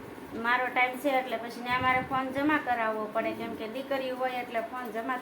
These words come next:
Speaker 1: કરાવી દઈએ તો વધારે સારું પડે, કેમ?
Speaker 2: હમ.
Speaker 1: એટલે ના કાંઈ એક દીકરી નથી ને ત્રણસો ચારસો દીકરીઓ છે,
Speaker 2: હમ.
Speaker 1: એટલે
Speaker 2: ધ્યાન
Speaker 1: ધ્યાન
Speaker 2: રાખવાનું
Speaker 1: રાખવું
Speaker 2: એટલે
Speaker 1: પડે.
Speaker 2: ત્યાં ફોન ન આપે આપણને.
Speaker 1: હમ.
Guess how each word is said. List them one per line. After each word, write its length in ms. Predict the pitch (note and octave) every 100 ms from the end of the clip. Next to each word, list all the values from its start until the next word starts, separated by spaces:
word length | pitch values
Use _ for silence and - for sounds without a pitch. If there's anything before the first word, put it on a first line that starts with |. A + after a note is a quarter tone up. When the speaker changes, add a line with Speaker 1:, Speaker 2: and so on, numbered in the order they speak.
| -
Speaker 1:
કરાવી 260 | A3+ G#3+
દઈએ 200 | G#3 G#3+
તો 120 | G#3+
વધારે 340 | G#3+ A3+ A3 G#3
સારું 340 | G3+ G3+ F#3+
પડે, 160 | G3 G3+
કેમ? 220 | B3 D4
Speaker 2:
હમ. 540 | D4+ - C3 D3 - - - - - - - - - - - - - - - - - - - - - F#3+
Speaker 1:
એટલે 220 | G3 G3+
ના 200 | G#3 G#3+
કાંઈ 200 | G#3+ A3
એક 240 | B3 A#3+
દીકરી 280 | B3+ B3 B3
નથી 320 | A#3+ B3+ B3
ને 120 | A3+ G#3
ત્રણસો 400 | A3 A3+ - G#3+
ચારસો 360 | A3 A3+ -
દીકરીઓ 360 | G#3+ A#3 B3 A#3+
છે, 140 | G#3
Speaker 2:
હમ. 40 | G3
Speaker 1:
એટલે 180 | G3+
Speaker 2:
ધ્યાન 240 | G3+ G3 G3
Speaker 1:
ધ્યાન 180 | A3 -
Speaker 2:
રાખવાનું 200 | C#3+ C#3
Speaker 1:
રાખવું 40 |
Speaker 2:
એટલે 140 | C#3
Speaker 1:
પડે. 100 | -
Speaker 2:
ત્યાં 220 | C3+ C3 -
ફોન 140 | D3
ન 200 | D3 D3
આપે 280 | C3 - G#2
આપણને. 500 | G2+ G#2+ G2+ A3 B3
Speaker 1:
હમ. 140 | G#3+